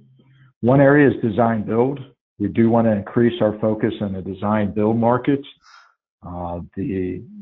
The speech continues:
the profitability is better in that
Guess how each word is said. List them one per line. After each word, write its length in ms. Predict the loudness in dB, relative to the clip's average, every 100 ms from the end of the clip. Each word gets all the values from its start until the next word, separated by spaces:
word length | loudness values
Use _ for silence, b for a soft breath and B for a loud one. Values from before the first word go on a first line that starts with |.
| -12
the 460 | -10 -8 -8 -12 -20 _ _ _ _ _ _ _ _ -18 -4
profitability 640 | -2 -2 -2 2 2 2
is 60 | -2 -10
better 460 | -6 -2 -2 -2 -12 _ _
in 120 | -4
that 280 | -2 -2 -4